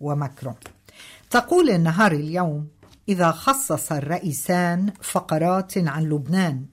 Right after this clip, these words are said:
في البيان الختامي، عندها يمكن استقراء دلالات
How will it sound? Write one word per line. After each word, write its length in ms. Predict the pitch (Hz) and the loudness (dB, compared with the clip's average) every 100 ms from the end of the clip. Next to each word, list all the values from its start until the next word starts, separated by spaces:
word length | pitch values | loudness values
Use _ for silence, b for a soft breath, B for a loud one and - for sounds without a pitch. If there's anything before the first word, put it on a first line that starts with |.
| - | -18
في 200 | - 202 | -8 -4
البيان 480 | 160 151 156 196 170 | -4 -2 -2 -2 -4
الختامي، 920 | 127 127 180 165 143 147 190 170 - B B B B | -6 -4 -4 -2 -2 0 0 0 -4 B B B B
عندها 800 | 175 185 311 160 143 147 143 165 - _ | -4 0 2 2 -2 -2 -2 -4 -10 _
يمكن 500 | 165 233 269 - 151 | 0 2 0 -4 -4
استقراء 800 | 139 - - 165 - 220 214 165 | -4 -6 -8 -8 -2 0 0 -2
دلالات 840 | 147 165 185 147 147 180 196 196 | -4 0 0 -2 -2 -2 -2 -4